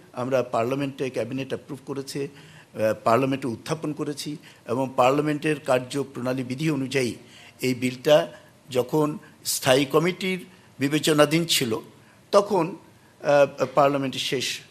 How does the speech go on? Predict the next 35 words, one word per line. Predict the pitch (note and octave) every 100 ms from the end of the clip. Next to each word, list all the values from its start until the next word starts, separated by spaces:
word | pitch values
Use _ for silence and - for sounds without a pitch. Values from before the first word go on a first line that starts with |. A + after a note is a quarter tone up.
| -
অধিবেশন, | A#2 B2 A#2 - B2+ - - - - -
আহ, | B2 A#2+
সুতরাং | A#2+ C#3 C3+ B2+ B2+
তখন | B2 C#3 A#2+
আর | A2+
সেটা | - A#2 A2
আমরা | G#2+ A2
বিল | G#2+ A2
আকারে | G#2+ G#2+ G2+
পাস | G#2+ G#2
করতে | - A#2 G2
পারি | G2 F#2
নাই। | G2 C#3+ - - - -
আমি | D#3+ D#3+
আশা | D#3+ -
করব | F3+ F#3+ F3+
যে | F3+
বর্তমান | F3 E3 - E3+ D#3+ D3+ - -
তত্ত্বাবধায়ক | D#3 D#3 D#3 D#3 D#3
সরকার | - D#3 D#3 A#2 - - -
সেটাও | - F#3+ G3
করে | F3+ F#3+ D#3
দেবেন। | G#2 F2+ - - _ - A#2
দিলে | F#3+ A#3 G3+ C#3 - - - -
পৃথকীকরণের | F3+ F3 A#3+ A#3 A3+ G#3+ G#3 G#3
প্রক্রিয়াটা | G#3 - A3+ A3+ C4 A3+ E3 A#2
শুরু | - C#3 A2
হবে, | F#2 - - _ _
তারপরেও | D#3+ F3+ G3 G3+ A3
পুরোপুরি | A#3 G#3 G3 G3 G#3
পৃথকীকরণ | G3 F#3 F3 F3 F#3 F3+ E3+
হবে | D3 E3+ G3
না। | B2 - - - -
এই | - D#3
জন্য | A3 G3 C#3